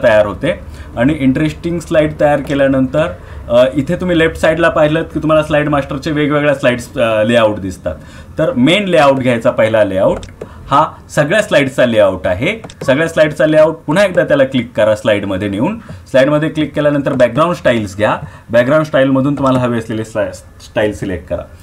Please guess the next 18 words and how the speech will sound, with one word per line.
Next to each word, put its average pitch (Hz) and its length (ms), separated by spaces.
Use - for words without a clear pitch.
आता - 200
इथे 147 240
तुम्ही 196 320
टेक्स्टलाही 190 360
फॉरमॅट 160 400
करू 120 220
शकता. 131 560
Normally 160 320
text 190 360
उठून 170 400
दिसावं 196 580
म्हणून 170 240
मी 196 100
text 185 300
अगोदर 170 280
select 160 320
करून 139 240
घेतो. 123 220